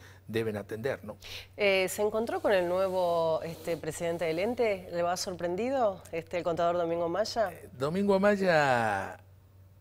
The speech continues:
Speaker 1: ah, es un amigo de siempre. Yo he sido funcionario en aquellos años cuando él est-, estaba de intendente. Me ha invitado, me ha, ha tenido la deferencia de invitarme.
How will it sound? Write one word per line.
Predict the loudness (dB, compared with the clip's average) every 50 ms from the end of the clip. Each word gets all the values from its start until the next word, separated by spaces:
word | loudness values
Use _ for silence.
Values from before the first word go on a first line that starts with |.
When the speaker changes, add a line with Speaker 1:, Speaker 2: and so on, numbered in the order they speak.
| -20 -8 -6
Speaker 1:
ah, | -4 -4 -2 -4 -6 -4
es | -2 -2 -2 -2 0
un | -2 0 0
amigo | 0 2 2 0 2 4 4
de | 4 4
siempre. | 2 0 -2 -2 -2 -2 -2 -2 0 2 2 2 2
Yo | 0 -2
he | -2
sido | -2 -2 -2 -2 -4
funcionario | -4 -6 -10 -8 -6 -4 0 4 4 4 4 2 2 0 0 0 -2 -4 -12 -20 -20 -20 -20 -20 -20 -20 -20 -20 -20 -14
en | -10 -8 -8
aquellos | -6 -6 -4 -4 -4 -4 0 0
años | 0 0 2 0 -2 -4
cuando | -6 -6 -8 -8 -8 -6 -6 -6 -6 -6 -8 -8 -10 -12 -14 -16 -18 -20 -10
él | -10 -8 -8
est-, | -8 -12 -16 -20 _ -18
estaba | -16 -12 -10 -6 -4 -4 -4
de | -4
intendente. | -6 -8 -8 -8 -4 0 2 2 2 0 -2 -2 -4 -4 -4 -6 -16 -20 -20 -20 -10
Me | -8 -6
ha | -6
invitado, | -4 -4 -6 -6 0 4 6 8 8 8 8 6 4 2
me | 0 -2 -2
ha, | -2 -4 -4 -6 -6 -10 -12 -16 -18 -20 -20 -20 -20 -20 -4
ha | -4 -4
tenido | -2 -2 -4 -4 -2 -2 0
la | 0 0
deferencia | -2 -4 -2 2 4 4 4 4 4 0 -2 -2 -2
de | -2
invitarme. | -4 -6 -8 -4 2 4 6 6 4 2 -2 -4 -4 -4